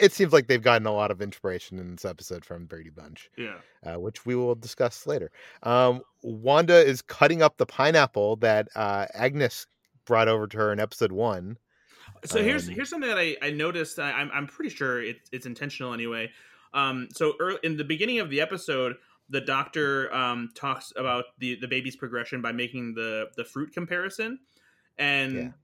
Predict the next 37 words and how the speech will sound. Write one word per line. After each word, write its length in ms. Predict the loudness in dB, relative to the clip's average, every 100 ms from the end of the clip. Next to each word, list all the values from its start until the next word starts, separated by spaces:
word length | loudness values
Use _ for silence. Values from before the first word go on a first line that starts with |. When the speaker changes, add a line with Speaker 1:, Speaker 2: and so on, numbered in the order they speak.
| _ _
Speaker 2:
the 120 | -6
last 380 | -2 -2 -2 -6
two 160 | -10 -6
that 80 | -4
he 60 |
mentions 520 | -2 -4 -4 -6 -8 -8
are, 480 | -6 -4 -2 -4 -6 -8
uh, 420 | -6 -6 -6 -8 -8
a 160 | -8
papaya 680 | -8 -12 -4 0 0 0 -4 -8
and 140 | -6
then 100 | -4
a 60 | -6
pineapple. 680 | -4 -4 -2 -6 -8 -14 -16 _ _ -6
And 160 | -6
in 120 | -4
the 80 | -6
preceding 580 | -8 -12 -8 -4 -4 -4
scene, 540 | -6 -4 -2 -2 -6 -14 _
uh, 220 | -4 -2 -4
Wanda 440 | -6 -4 -2 -2 -4
has 220 | -4 -6
a 60 | -8
bowl 560 | -6 -4 -2 -2 -4
of 120 | -6
papaya 440 | -10 -8 -2 0 0
that 160 | -4
she's 200 | -10 -12
eating, 360 | -8 -8 -8 -10 -16 _ -8
and 180 | -6 -6
here 540 | -6 -4 -2 -2 -4 -6
she's 240 | -6 -6 -6
Speaker 1:
Oh. 20 |
Speaker 2:
cutting 220 | -4 -2
up 80 | -2
a 80 | -6
pineapple, 640 | -4 -2 -2 -6 -10 -18